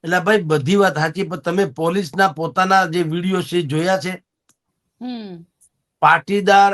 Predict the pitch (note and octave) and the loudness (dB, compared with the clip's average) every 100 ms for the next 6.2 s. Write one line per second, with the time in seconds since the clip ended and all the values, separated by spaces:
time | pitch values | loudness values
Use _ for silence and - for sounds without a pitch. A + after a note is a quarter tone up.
0 | - - D#3+ F3 F#3+ G3 F#3+ F#3+ F#3 F#3+ | 0 0 2 0 -2 -2 -2 -6 -6 -6
1 | F#3+ F3 D3+ E3 G3 F3 E3 F3 E3+ E3+ | -6 -4 2 4 4 0 0 2 2 -2
2 | E3+ E3+ F3 E3 C#3 E3 B2+ - B2+ F3 | -4 -6 -6 -10 -8 -8 -8 -6 -2 2
3 | G3+ A3 A3 A3 G3+ G3 D3 F3+ F3 E3+ | 4 6 4 2 -2 -2 -4 -6 -6 -4
4 | D#3 D#3 C3+ G3 F3 D#3 D#3+ D#3+ C3+ A2 | 0 0 0 -4 -4 -4 -2 -4 -6 -4
5 | D#3 F3 G3 F#3 A#2+ E3 - A#3 G#3 E3 | -4 0 0 0 -4 -8 -2 0 0 0
6 | D#3 | -4